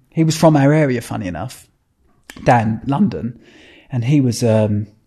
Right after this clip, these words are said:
just, like, against authority. He was, like, I, I can't imagine, I think his crime was pretty bad, but not to put him in there. But he was a serious, uh, like, misbehaviour.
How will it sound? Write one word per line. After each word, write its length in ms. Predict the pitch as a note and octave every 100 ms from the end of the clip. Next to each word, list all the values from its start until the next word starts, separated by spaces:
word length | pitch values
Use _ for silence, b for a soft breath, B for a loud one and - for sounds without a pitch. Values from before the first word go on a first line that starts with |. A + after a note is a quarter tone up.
| -
just, 260 | A2+ -
like, 380 | G2+ C#2+ C2 - - b b -
against 540 | B2+ - A2+ A2 -
authority. 540 | - G2 G#2 B1+ E2 - -
He 140 | C3
was, 240 | - -
like, 260 | A2 F2+ -
I, 160 | F#2 B2+ -
I 100 | B2
can't 280 | - E3
imagine, 480 | D3 C3 C3 A#2+ A2+ -
I 120 | C3
think 240 | - E3+
his 140 | - C3
crime 300 | - C#3 A#2
was 120 | D2
pretty 200 | - C#2
bad, 380 | - D#2 D#2 - _
but 140 | - C#3+
not 160 | -
to 60 | -
put 180 | C3+ A2+
him 100 | B2+
in 140 | A#2+
there. 380 | A2 E2+ G#2 - B B B B -
But 120 | A2
he 200 | A2+ B2
was 240 | A2+ G#2+
a 480 | A2+ G#2 G#2 G#2+ - -
serious, 880 | - - C3 A#2+ A2+ A2+ B2+ - F#2
uh, 380 | F2+ E2+ - -
like, 280 | F#2+ F2+ - _ - B B B
misbehaviour. 760 | B2 - A#2 F#2 A2 - B2+